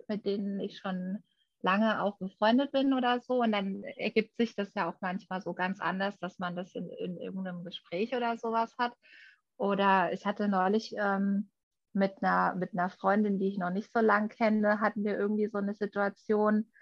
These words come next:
ähm, wie war das denn?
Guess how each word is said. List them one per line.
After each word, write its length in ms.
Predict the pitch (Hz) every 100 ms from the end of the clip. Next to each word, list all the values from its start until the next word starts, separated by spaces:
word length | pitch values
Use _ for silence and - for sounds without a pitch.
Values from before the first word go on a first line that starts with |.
| - - _ _
ähm, 1000 | 190 190 190 190 185 190 185 185 185 190 180 _ _ _ _ _ _ -
wie 120 | 180
war 160 | 180
das 240 | 214 214 -
denn? 280 | 180 175